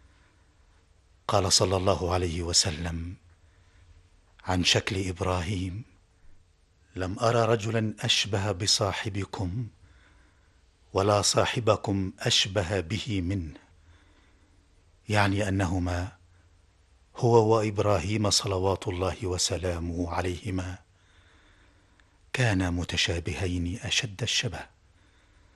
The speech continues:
وقال صلى الله عليه وسلم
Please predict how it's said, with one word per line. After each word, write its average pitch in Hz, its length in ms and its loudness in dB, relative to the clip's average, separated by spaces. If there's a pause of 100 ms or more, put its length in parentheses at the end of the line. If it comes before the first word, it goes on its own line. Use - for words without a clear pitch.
(800)
وقال 95 400 2
صلى 92 240 2
الله 85 340 0
عليه 85 320 -4
وسلم 85 680 -2